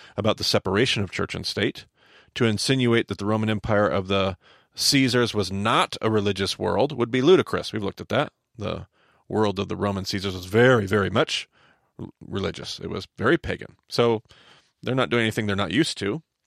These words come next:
However, I do hope that the, uh, listener understands our point. Uh, we shift from emperors to popes, from Rome to Christendom.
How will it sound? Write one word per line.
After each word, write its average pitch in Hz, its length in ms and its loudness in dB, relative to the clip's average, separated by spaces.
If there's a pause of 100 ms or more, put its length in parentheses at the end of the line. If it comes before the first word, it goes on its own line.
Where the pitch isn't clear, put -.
(920)
However, 135 520 6
I 120 480 4
do 143 140 4
hope 135 220 2
that - 300 0
the, 107 300 0
uh, 104 220 -2
listener 110 500 -2
understands 107 720 -2
our 98 120 0
point. - 460 -4 (720)
Uh, 98 100 -2
we 101 120 0
shift 120 340 2
from 101 280 -2
emperors 175 800 2
to - 100 -6
popes, - 580 -2 (720)
from 101 320 0
Rome 143 540 2 (160)
to - 80 -8
Christendom. 101 640 -2